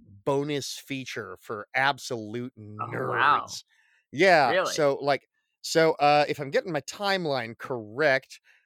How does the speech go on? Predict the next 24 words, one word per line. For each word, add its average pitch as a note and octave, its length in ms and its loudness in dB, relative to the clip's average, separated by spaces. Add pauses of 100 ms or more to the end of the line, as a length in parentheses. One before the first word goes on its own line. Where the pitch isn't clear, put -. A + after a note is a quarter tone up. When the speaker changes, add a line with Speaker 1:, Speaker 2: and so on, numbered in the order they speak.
(260)
Speaker 1:
uh, A2+ 800 2
Matrix D#3+ 500 -4
Reloaded D3 500 0
was C3+ 220 -6
released, B2+ 560 -6 (400)
y-, A#2+ 160 -14 (140)
uh, A2 240 -2
May C#3 260 -4
fifteenth, - 880 -10 (120)
I F#3 80 -4
wanna C#4+ 240 -6
say, B3+ 400 -4 (320)
two B3 160 -4
thousand A3+ 340 2
three, G#3+ 200 -4
Speaker 2:
Yeah. C3+ 100 -2 (260)
Speaker 1:
and C#3 220 0
this F#3 260 0
dropped F#3 420 0
on D3 280 -2
D E3 180 -8
V D#3 200 -8
D C#3+ 300 -6 (260)
June D3+ 600 -4